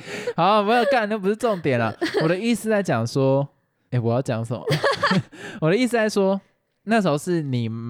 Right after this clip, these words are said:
Speaker 1: 爸爸那边还是你妈妈那边的？
Speaker 2: 我爸爸那边的阿公过世。
Speaker 1: 所以他跟你很亲吗？
Speaker 2: 当然很亲啊，因为从小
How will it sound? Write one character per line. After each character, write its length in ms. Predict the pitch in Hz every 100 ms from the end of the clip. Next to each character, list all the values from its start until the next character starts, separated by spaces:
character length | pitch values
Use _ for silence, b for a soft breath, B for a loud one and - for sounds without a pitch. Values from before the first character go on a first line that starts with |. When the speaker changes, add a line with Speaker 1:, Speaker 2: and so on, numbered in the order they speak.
| 113 -
Speaker 1:
爸 160 | 175
爸 180 | 127 110
那 120 | 120
边 160 | 123 113
还 80 | 110
是 80 |
你 100 | 127
妈 160 | 101 98
妈 140 | 104
那 160 | 101 101
边 260 | 101 95 -
的？ 140 | 131 _ _ _
Speaker 2:
我 120 | 214
爸 160 | 247 262
爸 160 | 214
那 160 | 214 214
边 260 | 214 196
的 360 | 190 185 180 247 _ _ _ -
阿 100 | 202
公 240 | 208 202
过 100 | 220
世。 60 | -
Speaker 1:
所 80 | 165
以 20 |
他 80 | 180
跟 160 | 170
你 100 | 156
很 160 | 127 101
亲 280 | - 107 104
吗？ 300 | 107 98 101 _
Speaker 2:
当 120 | - 440
然 120 | 339
很 100 | 208
亲 260 | - 254
啊， 140 | 247 226
因 100 | 302
为 160 | 339 349 -
从 360 | 277 233 247
小 480 | 311 285 185 117